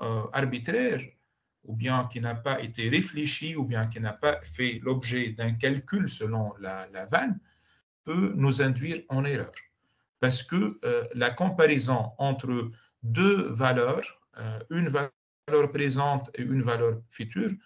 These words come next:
ne peut pas se faire d'une façon simple. Il faut penser à deux choses. Premièrement, il faut passer par une, ce qu'on appelle une capitalisation, c'est-à-dire calculer ou bien faire une comparaison ou bien ramener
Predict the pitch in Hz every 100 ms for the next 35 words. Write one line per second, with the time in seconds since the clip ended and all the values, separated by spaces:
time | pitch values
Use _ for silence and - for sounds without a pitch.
0 | _ - 131 143 156 185 170 139 135 143
1 | 160 - 131 117 151 131 117 - 143 -
2 | - 120 107 - _ _ - - - _
3 | - 120 117 131 127 160 175 175 143 156
4 | - 123 151 - 110 - - _ 127 135
5 | 131 131 165 240 - _ _ _ _ _
6 | _ _ _ _ _ - 131 127 175 175
7 | 143 - 170 196 - 170 170 147 135 147
8 | 135 127 180 190 151 143 165 156 143 135
9 | 131 117 110 95 - _ _ _ _ _
10 | - - _ - 117 110 110 123 170 220
11 | - - _ _ _ 190 196 - 147 123
12 | 131 196 214 127 120 113 - - 131 127
13 | 127 117 117 175 - 139 131 113 139 175
14 | 120 117 113 143 156 147 151 127